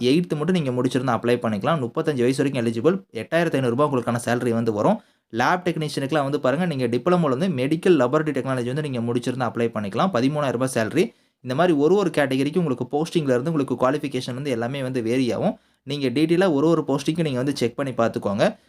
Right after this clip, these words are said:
So, இதுல வந்து பார்த்தோன்னா உங்களுக்கு வந்து எப்படி நீங்க வந்து விண்ணப்பிக்கிற மாதிரி இருக்கணும், அப்ளிகேஷன் ஃபார்ம் வந்து கரெக்டா நீங்க ஃபில் பண்ணிட்டு, so, என்னென்ன சர்டிஃபிகேட்ஸ் இணைக்கணும் அப்படிங்கிறத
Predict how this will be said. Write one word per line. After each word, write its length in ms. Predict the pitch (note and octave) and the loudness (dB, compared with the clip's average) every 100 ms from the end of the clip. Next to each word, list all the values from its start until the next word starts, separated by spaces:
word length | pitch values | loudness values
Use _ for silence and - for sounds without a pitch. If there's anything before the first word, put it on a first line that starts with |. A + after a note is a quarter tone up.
| _ - | _ 0
So, 60 | C#3+ | 2
இதுல 140 | C3+ C#3 | 4 4
வந்து 140 | F3+ F3 | 2 2
பார்த்தோன்னா 240 | C#3 F3+ | 2 2
உங்களுக்கு 220 | E3 C3 | 2 0
வந்து 140 | C#3 E3+ C#3+ | 0 2 2
எப்படி 160 | G3+ F#3+ | 2 2
நீங்க 120 | D#3 C3+ | 0 0
வந்து 140 | D3+ | 0
விண்ணப்பிக்கிற 460 | C3 D#3+ D#3 B2 A#2+ A#2+ | 0 0 0 0 0 2
மாதிரி 120 | B2+ | 2
இருக்கணும், 220 | B2+ E3 B2+ | 2 0 2
அப்ளிகேஷன் 500 | F#3+ F3+ E3 D#3 C3+ | 2 4 2 0 -2
ஃபார்ம் 180 | B2+ B2+ | -2 0
வந்து 120 | D3+ C3 | 0 0
கரெக்டா 260 | A#2+ D3+ D3+ | 0 -4 -4
நீங்க 140 | A#2+ A2+ | -4 -4
ஃபில் 240 | D#3+ F3 D#3+ | -2 -2 -2
பண்ணிட்டு, 320 | A2+ G2+ E3+ A3 _ _ _ | -4 0 0 0 _ _ _
so, 80 | D3+ C#3 | 0 2
என்னென்ன 220 | E3 E3 E3 | 0 0 0
சர்டிஃபிகேட்ஸ் 440 | D3+ F#3 F#3 E3+ C3 | 0 2 0 2 0
இணைக்கணும் 320 | C#3 D3+ D#3 C#3+ | 0 0 2 2
அப்படிங்கிறத 400 | C3+ D3 C3 | 0 0 0